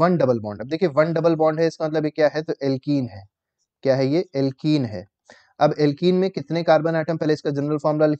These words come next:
लीजिए, तो जनरल फॉर्मूला होता है सीएन एच टू एन। अब आपको कार्बन एटम दिए हैं सौ, इसका मतलब एन की वैल्यू क्या दी है, सौ दी है। आपसे क्या पूछा है, हाइड्रोजन एटम पूछे हैं, तो बहुत आसान, हाइड्रोजन डबल होता है,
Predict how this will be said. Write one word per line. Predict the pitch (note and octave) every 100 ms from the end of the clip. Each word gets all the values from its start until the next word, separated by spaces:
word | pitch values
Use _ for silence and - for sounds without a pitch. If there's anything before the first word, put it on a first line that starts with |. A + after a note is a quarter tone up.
| -
लीजिए, | D3 E3
तो | E3 C3+
जनरल | C3+ C#3
फॉर्मूला | C3+ C3+ C3+
होता | B2+ C#3+
है |
सीएन | D3 - B2+ E3 B3+ _ _ C#3
एच | F#3 - _
टू | C3 A#2+
एन। | G#2 - _ _ _ _
अब | B2+ D3+
आपको | D#3 F#3
कार्बन | E3 C#3+ E3
एटम | E3+ D#3+ E3+
दिए | D#3 D#3
हैं |
सौ, | E3+ - G#2+ - _
इसका | - - D3+
मतलब | E3 D3
एन | D3+
की | D#3+ D#3+
वैल्यू | D#3+ D#3+
क्या | D#3+ D3+
दी | C#3+
है, | C#3+
सौ | D#3 - D#3+
दी | D#3+ D#3+
है। | D3 D3 _ _ _ -
आपसे | C3 C3 F3
क्या | F3+
पूछा | E3+ D#3+ E3+
है, | E3+
हाइड्रोजन | D3+ C3+ C3+ D#3
एटम | D3+ D#3
पूछे | D3+ D3 -
हैं, | E3
तो |
बहुत | C#3 D3 D3
आसान, | C#3+ D#3
हाइड्रोजन | D3 B2+ B2+ C3+
डबल | B2+ C3 D3+
होता | D3+ D3 C#3+
है, | D3